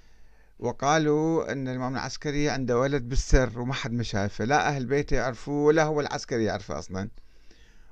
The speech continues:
ولا أحد من الشيعة ولا عامة المسلمين، بس إحنا أربعة خمسة نعرفه وإحنا وكلائه، وإذا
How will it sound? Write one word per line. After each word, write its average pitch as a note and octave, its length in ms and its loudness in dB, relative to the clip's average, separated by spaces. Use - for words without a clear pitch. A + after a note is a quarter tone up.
ولا E3+ 300 6
أحد D3+ 220 -4
من D3 120 -4
الشيعة D3+ 380 -2
ولا E3+ 140 -4
عامة C#3 360 -4
المسلمين، G#2 600 2
بس - 160 4
إحنا C#3+ 520 -4
أربعة B2 240 -2
خمسة C#3 340 0
نعرفه A2+ 540 0
وإحنا C3 340 -4
وكلائه، G#2+ 600 -2
وإذا A#2 960 2